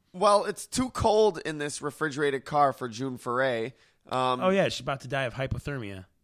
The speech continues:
Speaker 1: So they hop out, and Frosty laments that he should probably build a fire to keep her warm, the little girl, from dying. But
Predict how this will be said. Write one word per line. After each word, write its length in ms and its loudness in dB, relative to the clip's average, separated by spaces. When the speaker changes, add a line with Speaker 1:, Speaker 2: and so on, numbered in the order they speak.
Speaker 1:
So 320 2
they 200 2
hop 320 4
out, 380 2
and 340 -4
Frosty 520 -2
laments 400 -6
that 140 -6
he 140 -6
should 280 -4
probably 420 -2
build 240 -2
a 60 -6
fire 460 0
to 140 -10
keep 320 -8
her 200 -2
warm, 460 -2
the 80 -10
little 200 -4
girl, 280 -4
from 260 -10
dying. 480 -4
But 380 2